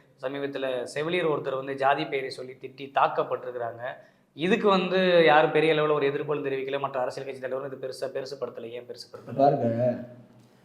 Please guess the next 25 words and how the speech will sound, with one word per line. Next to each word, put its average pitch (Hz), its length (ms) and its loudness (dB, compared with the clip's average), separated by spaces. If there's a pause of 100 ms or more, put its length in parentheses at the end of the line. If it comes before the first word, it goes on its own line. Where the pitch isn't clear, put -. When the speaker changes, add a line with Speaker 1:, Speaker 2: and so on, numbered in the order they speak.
(240)
Speaker 2:
வேங்கை 156 420 10
வயல் 131 540 6 (420)
தொட்டியில 135 380 4
மலம் 123 300 8
கலந்து 113 600 0 (1080)
பாட்ஷா 139 480 12
படம், 127 760 6 (160)
கரகாட்டக்காரன் 123 680 6
படம், 117 520 2 (400)
அஹ், 123 180 0
இந்த 120 140 0
படமெல்லாம் 131 460 8
பார்த்தீங்க 120 380 4
அப்படின்னா 123 500 6
ஒரு 135 200 8
வருஷம் 135 260 4
ஓடிச்சு, 120 360 0
முன்னூத்தி 127 360 0
அறுபத்தஞ்சு 117 320 4
நாள்கள் 131 260 4
வெற்றிகரமாக 120 640 2
ஓடிச்சு 107 600 -4
அப்படின்லாம் 110 260 -10
நீங்க 117 300 -6
கேள்விப்பட்டிருப்பீங்க. 117 540 -6